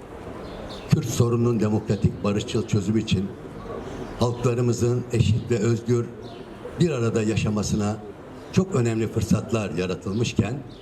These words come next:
ne yazık ki bu fırsatlar bugüne değin değerlendirilemedi, heba edildi. Önce bir defa barış diliyle başlamak gerekiyor. Yani şimdi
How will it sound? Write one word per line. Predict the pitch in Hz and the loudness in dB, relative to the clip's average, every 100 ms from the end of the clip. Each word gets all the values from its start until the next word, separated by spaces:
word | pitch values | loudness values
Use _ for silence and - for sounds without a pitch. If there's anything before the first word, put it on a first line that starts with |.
| - - - - - - | -18 -16 -16 -14 -10 0
ne | 180 | 2
yazık | 123 98 117 | 2 0 0
ki | 123 | 2
bu | 120 | 2
fırsatlar | 123 123 123 - 113 104 92 | 2 2 2 0 0 0 0
bugüne | 117 113 107 95 | 0 2 2 2
değin | 104 104 101 92 - - - - - - | 2 0 -2 -6 -12 -12 -10 -8 -8 -2
değerlendirilemedi, | 151 139 127 123 120 113 113 107 107 - 120 95 | 0 2 2 2 2 2 2 2 2 2 2 2
heba | 104 123 110 | 2 2 0
edildi. | 95 90 - 80 - - | -2 -4 -4 -4 -4 0
Önce | 196 214 - 156 190 - - - - - | 2 4 4 2 2 -2 -6 -8 -8 -2
bir | - | 2
defa | 160 190 190 | 4 2 2
barış | 202 185 - - | 2 2 0 0
diliyle | 156 208 196 | 4 4 4
başlamak | 120 - 107 98 - | 0 -2 -2 -2 -2
gerekiyor. | 95 90 - 87 - - - - - - 110 113 - - - 117 117 - 117 - | -2 -2 -2 -4 -4 -6 -10 -8 -6 -6 -4 -4 -4 -4 -4 -4 -4 -4 0 2
Yani | 294 185 | 4 4
şimdi | - 180 170 | 2 4 2